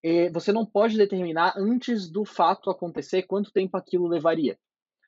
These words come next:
Então, a deadline, ela ocorre muitas vezes por pura pressão, pra você ter uma data em que, bom, nessa data aqui tem que tá pronto, então o que acaba acontecendo é que as pessoas, elas simplesmente são pressionadas a trabalhar mais horas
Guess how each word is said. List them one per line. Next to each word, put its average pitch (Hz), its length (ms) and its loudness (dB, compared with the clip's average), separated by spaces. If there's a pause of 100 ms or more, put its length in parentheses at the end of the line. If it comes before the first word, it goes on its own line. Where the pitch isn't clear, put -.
(380)
Então, 170 600 2
a 156 120 0
deadline, 185 480 4
ela 151 180 -2
ocorre 180 300 -4
muitas 190 320 -8
vezes 180 340 -4
por - 260 -4 (160)
pura 208 380 0
pressão, 214 460 -2 (260)
pra 151 140 -4
você 175 340 -2
ter 175 200 -4
uma 196 180 2
data 175 400 0
em 202 100 -4
que, 196 220 -8
bom, 165 260 -2 (260)
nessa 180 240 -4
data 185 200 0
aqui - 100 -8
tem 180 80 0
que 180 60 -6
tá 185 100 0
pronto, 220 300 -2
então 214 200 -2
o 226 40 -4
que 240 80 -4
acaba 226 240 -2
acontecendo 202 920 -4 (640)
é 160 100 0
que 214 100 2
as 202 100 0
pessoas, 214 720 4
elas 185 180 0
simplesmente 208 280 -4
são 208 100 -4
pressionadas 185 420 -2
a 214 60 0
trabalhar 196 320 0
mais 160 240 -2
horas 285 440 -6